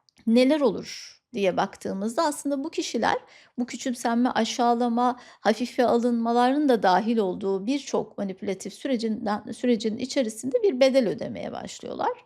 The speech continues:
Kaygıları yükseliyor, uykuları bozuluyor,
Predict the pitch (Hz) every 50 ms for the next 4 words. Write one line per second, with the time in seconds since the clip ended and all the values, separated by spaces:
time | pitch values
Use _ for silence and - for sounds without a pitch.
0 | _ _ - 277 247 233 240 214 247 233 240 226 240 240 226 220 - - - 214
1 | 208 202 214 208 202 190 190 196 - - 214 214 208 214 - 226 208 202 190 220
2 | 220 214 233 220 208 226 208 208 208 196 196 190 190